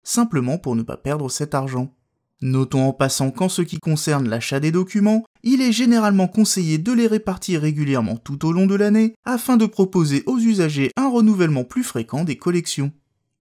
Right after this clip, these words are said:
Mais faire le suivi de l'exécution budgétaire ne demandera pas seulement d'être attentif à votre calendrier, mais aussi d'être attentif et rigoureux dans les procédures d'achat.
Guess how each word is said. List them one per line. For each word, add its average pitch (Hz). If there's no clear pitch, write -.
Mais 214
faire 240
le 233
suivi 202
de 220
l'exécution 220
budgétaire 160
ne 233
demandera 220
pas 202
seulement 180
d'être 139
attentif 151
à 120
votre 104
calendrier, 190
mais 269
aussi 233
d'être 190
attentif 208
et 254
rigoureux 180
dans 185
les 135
procédures 175
d'achat. 151